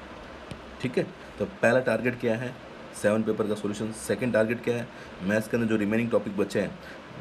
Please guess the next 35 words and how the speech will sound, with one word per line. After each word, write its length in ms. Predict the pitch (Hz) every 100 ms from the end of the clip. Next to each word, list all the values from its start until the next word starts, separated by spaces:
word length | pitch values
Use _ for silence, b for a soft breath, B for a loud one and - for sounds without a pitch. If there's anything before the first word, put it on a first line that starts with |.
| - - 101
ज़्यादा 180 | 113 123
topic 260 | 110 113
नहीं 100 | 113
बचे, 160 | 90 95
remaining 320 | 98 107 113
topic 260 | 95 - 87
बचे 200 | 87 98
हैं, 80 | - - - - - - - 85
वो 160 | 98 131
topic 340 | 120 110 117
पूरा 140 | 107 104
कराना 180 | 95 95
चाहता 240 | 87 87
हूँ 100 | 82
मैं, 100 | 80 - - -
ठीक 140 | - 113
है 60 |
ना। 400 | 123 120 - 87
दो 120 | 110
या 80 | 120
तीन 180 | 117 113
दिन 140 | 113
के 60 | 113
अंदर 160 | 107 104
ये 80 |
topic 260 | 101 95 98
हो 40 |
जाएंगे। 300 | 87 85 82 82 B - 104
मतलब 200 | 113 110
अगर 160 | 113
आज 180 | 113 117
आपकी 240 | 113 -
तेरह, 280 | - 107 113
अ, 340 | 110 98 98 101
date 260 | 101 107